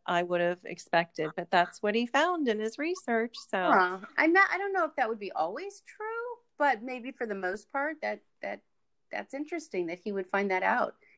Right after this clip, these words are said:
Speaker 2: 'cause you would think it
Speaker 1: Mm-hmm.
Speaker 2: would be just the opposite, right?
Speaker 1: Yes, yes. Like, uh, yeah, I, I wouldn't want a rat in my house, or actually a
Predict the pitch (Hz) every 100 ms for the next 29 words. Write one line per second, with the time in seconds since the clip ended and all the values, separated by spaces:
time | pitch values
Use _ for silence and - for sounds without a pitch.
0 | - 202 208 185 180 202 214 151 175 170
1 | 165 151 - 156 160 - - 127 _ _
2 | _ _ 185 180 190 _ - _ 190 165
3 | 180 202 143 170 - 160 160 147 151 -
4 | 170 175 - 165 156 156 156 143 139 156
5 | 151 160 165 156 160 156 147 147 143 -
6 | 156 151 160 143 - - 185 160 156 -
7 | - 147 - - 147